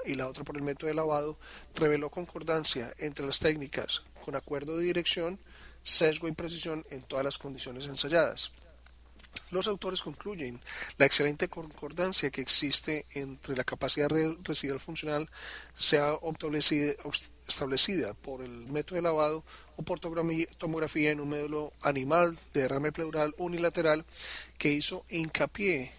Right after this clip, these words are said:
en la capacidad de esta tecnología. La ventaja técnica de la técnica de lavado es su incorporación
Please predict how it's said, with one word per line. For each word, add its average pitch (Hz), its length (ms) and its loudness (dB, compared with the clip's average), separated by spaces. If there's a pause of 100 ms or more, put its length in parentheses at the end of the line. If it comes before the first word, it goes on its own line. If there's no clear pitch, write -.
(220)
en 147 140 0
la 139 80 2
capacidad 135 500 0
de 139 80 -2
esta - 160 0
tecnología. 135 640 -6 (560)
La 151 80 4
ventaja 147 340 6
técnica 170 520 4
de 151 80 4
la 139 100 2
técnica 151 580 2
de 160 140 0
lavado 156 540 4
es 139 140 4
su - 100 6
incorporación 147 1000 -6